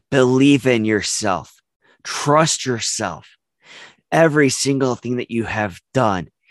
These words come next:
it has gotten you this far, and it's going to get you further. So trust yourself.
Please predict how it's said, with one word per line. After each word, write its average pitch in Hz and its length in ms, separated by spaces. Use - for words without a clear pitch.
it 151 120
has 151 260
gotten 131 360
you 113 200
this 107 260
far, 85 340
and 170 160
it's 160 200
going 135 260
to 131 160
get 123 180
you 113 160
further. 101 600
So 139 220
trust - 600
yourself. - 680